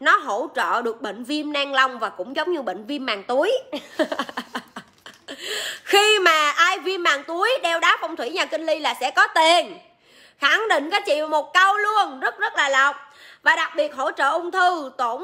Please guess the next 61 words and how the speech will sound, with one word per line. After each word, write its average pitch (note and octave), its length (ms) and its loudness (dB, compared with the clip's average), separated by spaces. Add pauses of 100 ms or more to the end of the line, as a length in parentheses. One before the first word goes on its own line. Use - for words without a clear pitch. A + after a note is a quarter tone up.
thương E4+ 220 -6
mô D#4 200 0
mềm B3 340 -4
và A3+ 80 -4
đặc - 160 -8
biệt A#3 180 -8
lưu F#4+ 400 -2
thông E4+ 280 0
khí F#4 200 -6
huyết G4+ 200 -4
và C#4 100 -2
tuần C4 160 -6
hoàn A#3+ 200 -6
máu. D#4+ 320 4 (320)
Ai D4 240 2
đau D4 180 2
đầu A#3+ 200 2
đeo C4+ 160 -4
tourmaline C4+ 400 -6
được G#3+ 140 -8
cho C4 80 -4
em. B3+ 320 -2 (540)
Trong F#4 260 2
tourmaline F4 420 0
các G4 120 -2
chị C4+ 100 -6
thấy D4 220 0
không E4+ 120 2
ạ? B3+ 200 2 (140)
Có D#4+ 340 6
màu B3+ 260 2
xanh D#4+ 300 2
lam, D#4 420 2
có C#4+ 140 -4
màu F4+ 160 -2
xanh C#4+ 200 -12
lá, C#4 380 2
có G4 100 -2
màu A3+ 160 -8
hồng, A#3 340 -2
màu A3+ 140 -10
vàng, B3+ 420 0
màu A#3 200 -8
đen. D4 460 0
Thì A#3+ 120 -8
mỗi A#3+ 340 -4
loại A3+ 180 -2
đá B3 160 -2
này F4+ 140 -6
tượng G#3+ 260 -10
trưng C#4+ 280 -10
cho C4+ 120 -6
một G#3+ 220 -10
cái C4 200 -2
mệnh G#3+ 380 -8
và A3 80 -8
phong A#3+ 200 -10
thủy G#3+ 140 -10
rất D#4+ 160 -12
là A3 140 -2
riêng. A3 240 -6